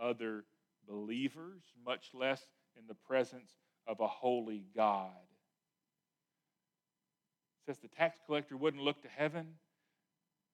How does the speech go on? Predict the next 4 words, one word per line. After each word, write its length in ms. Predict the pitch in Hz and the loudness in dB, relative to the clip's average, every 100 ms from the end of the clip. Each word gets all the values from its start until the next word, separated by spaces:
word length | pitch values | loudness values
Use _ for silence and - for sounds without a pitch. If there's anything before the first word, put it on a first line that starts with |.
| _ _ _ _ _ _ _ _ _ _ _ _ | _ _ _ _ _ _ _ _ _ _ _ _
But 120 | 156 | -2
there's 200 | 156 151 | 0 0
something 400 | - 233 233 170 | 2 2 0 -8
here, 420 | 135 156 151 135 | -6 -2 2 2